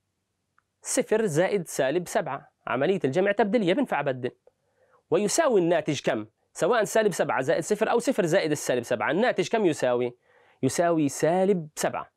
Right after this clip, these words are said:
يعني هان الصفر كأنه بيقول لك اجمعني مع أي عدد صحيح بطلع لك إياه نفسه، اجمعني مع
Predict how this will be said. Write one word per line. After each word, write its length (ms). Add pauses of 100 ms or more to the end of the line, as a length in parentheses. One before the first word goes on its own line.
(1000)
يعني 200
هان 340 (180)
الصفر 540 (480)
كأنه 320
بيقول 400
لك 320 (680)
اجمعني 680 (240)
مع 260
أي 180
عدد 260
صحيح 440
بطلع 320
لك 180
إياه 200
نفسه، 400 (680)
اجمعني 640 (380)
مع 220